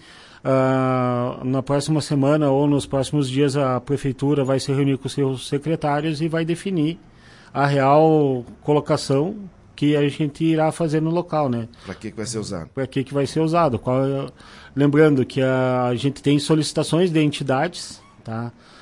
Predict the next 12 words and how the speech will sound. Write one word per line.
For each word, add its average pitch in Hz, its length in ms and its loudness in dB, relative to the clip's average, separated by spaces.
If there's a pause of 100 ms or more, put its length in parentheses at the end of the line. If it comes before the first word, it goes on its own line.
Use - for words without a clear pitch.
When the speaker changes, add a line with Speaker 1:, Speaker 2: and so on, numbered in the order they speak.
(180)
Speaker 1:
Ah, 127 600 2
de 123 120 2
ongs 151 500 4
para 135 540 2
que 127 840 -2
abrigar 127 680 -2
locais, 135 840 -2 (260)
mas 131 540 2
a 131 160 0
União, 143 460 4
ela 135 180 0
não, 143 720 0